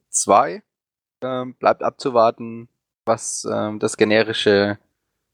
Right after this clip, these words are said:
<laughs> Team denn, äh, so an, an Werten kriegt. Denn, ähm, wenn die jetzt Search to Hit haben, wovon ich jetzt mal ausgehen würde, dann ist die Waffe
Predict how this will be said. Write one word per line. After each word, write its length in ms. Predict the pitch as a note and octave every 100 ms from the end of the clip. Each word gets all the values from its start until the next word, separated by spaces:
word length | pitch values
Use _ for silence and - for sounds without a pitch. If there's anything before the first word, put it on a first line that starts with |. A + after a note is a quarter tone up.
| _ B2
<laughs> 340 | - C#3+ A#2+
Team 300 | - B2 A#2
denn, 360 | A2+ A2 G#2+ G#2+
äh, 480 | G#2 G#2 G2+ G#2
so 240 | G#2 A2 G2+
an, 420 | F#2+ F#2+ F#2 G2 _ _ _ _ _ _ _ _ _ _ _ _ _ _ _
an 180 | - A2
Werten 280 | G2+ G#2 C#3+
kriegt. 380 | - E3 _ _ _ _ -
Denn, 520 | A#2 A#2 A2+ A2+ B2
ähm, 360 | A2+ A2+ A2 A2
wenn 140 | A2
die 100 | A2
jetzt 200 | G#2+ G#2
Search 240 | - A#2 -
to 120 | A#2+
Hit 200 | C#3 -
haben, 440 | A#2+ A2 G#2+ A2 _
wovon 260 | A#2 - A2+
ich 80 |
jetzt 140 | A2+ -
mal 100 | -
ausgehen 360 | A#2+ - A#2+
würde, 280 | A2+ A#2+ A#2+
dann 180 | A2 G#2
ist 140 | G2+
die 100 | A2+
Waffe 340 | G#2+ - G#2+